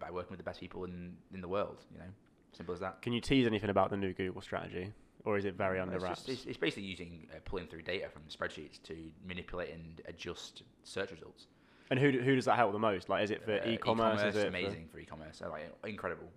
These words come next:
Speaker 1: Um, but it's basically, you're putting data into spreadsheets. That's live data from your website. So your website pulls data into your spreadsheet, and your spreadsheet adjusts your Google results based on behavior of site and based on buying history, and it's
Speaker 2: And h-,
Speaker 1: cool.
Speaker 2: and, and how do people, like,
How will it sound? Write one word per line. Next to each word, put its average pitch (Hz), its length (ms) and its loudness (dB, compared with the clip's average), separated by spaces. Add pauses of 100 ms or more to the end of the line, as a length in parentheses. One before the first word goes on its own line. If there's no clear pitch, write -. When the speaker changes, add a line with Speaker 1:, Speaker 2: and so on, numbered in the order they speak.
Speaker 1:
Um, 92 680 -4
but 92 120 -2
it's 87 100 -10
basically, 90 440 -4
you're 85 120 -6
putting 98 180 -6
data 92 220 2
into 85 120 -8
spreadsheets. 117 540 -2 (200)
That's 92 180 -10
live 95 300 0
data 95 220 -2
from 90 140 -12
your 87 160 -2
website. 110 260 -2
So - 60 -12
your 98 160 0
website 90 240 -2 (300)
pulls 104 280 -2
data 95 260 0
into 87 120 -12
your 90 80 -8
spreadsheet, 123 380 0 (920)
and 104 100 -4
your 95 80 -4
spreadsheet - 560 -2
adjusts - 640 -4
your 92 100 -6
Google 92 380 -6
results 82 320 -8
based 85 360 -8
on 80 240 -4 (340)
behavior 85 380 -6
of - 80 -18
site 80 360 -8
and - 380 -12 (240)
based - 260 -8
on 73 360 -8 (340)
buying 71 240 -6
history, 71 400 -14
and 71 120 -14 (840)
it's 123 100 2
Speaker 2:
And - 20 -
h-, 151 40 2
Speaker 1:
cool. 165 100 8
Speaker 2:
and, 170 160 2
and 147 120 2
how 190 180 8
do 202 80 8
people, 180 320 4
like, 113 280 10